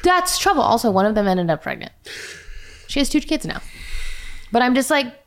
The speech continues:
"That's fucking crazy." Like, I feel like my, if my parents knew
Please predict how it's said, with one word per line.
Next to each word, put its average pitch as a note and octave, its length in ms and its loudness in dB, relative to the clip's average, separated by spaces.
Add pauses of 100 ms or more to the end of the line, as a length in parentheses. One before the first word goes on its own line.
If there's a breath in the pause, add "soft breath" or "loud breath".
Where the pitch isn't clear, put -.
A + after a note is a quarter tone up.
(140)
"That's A#3 440 0
fucking C4+ 520 0
crazy." G3 520 0 (380)
Like, G#3 140 0
I B3 100 2
feel E4 120 4
like F#4 140 2
my, D4+ 100 0
if B3 120 -2
my B3 80 4
parents F#3+ 580 0
knew D4 440 -2